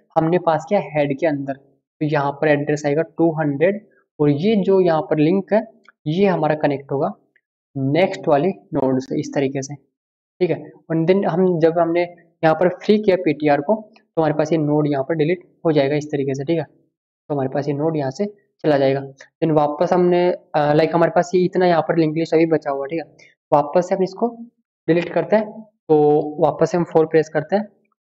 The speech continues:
then display कराते हैं, तो हमारे पास आ रहा है ट्वेंटी फ़ाइव, मतलब हमारे पास से जो ट्वेंटी थ्री जो नोड है वह यहाँ से डिलीट हो चुका है। तो वापस से हमने क्या किया, हमने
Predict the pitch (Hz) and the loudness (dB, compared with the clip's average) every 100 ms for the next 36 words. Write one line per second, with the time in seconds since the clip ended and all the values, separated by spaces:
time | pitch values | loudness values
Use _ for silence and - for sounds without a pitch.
0 | _ 151 151 147 147 156 165 151 139 208 | _ 0 2 2 0 0 0 0 0 -2
1 | - _ _ _ 165 165 170 165 170 180 | -4 _ _ _ 0 2 2 2 2 2
2 | 180 143 143 160 151 135 135 139 139 165 | 2 2 -2 0 0 0 -4 -10 -2 0
3 | 156 147 147 147 143 - 214 214 - - | 0 -2 -6 -6 -8 -4 -4 -4 -14 -6
4 | - 185 170 160 160 214 - 208 196 175 | -4 0 2 2 0 -2 0 0 2 0
5 | 151 147 160 151 151 143 135 170 165 185 | 0 0 0 0 -4 -6 -6 -4 -2 -2
6 | 185 190 185 156 135 147 _ - _ _ | -2 -2 -2 -2 -4 -4 _ -20 _ _
7 | - 156 147 143 - 156 165 165 170 165 | -2 2 4 4 2 0 0 0 0 -2
8 | - 220 - - _ - 156 | 0 -4 -4 -20 _ -4 -2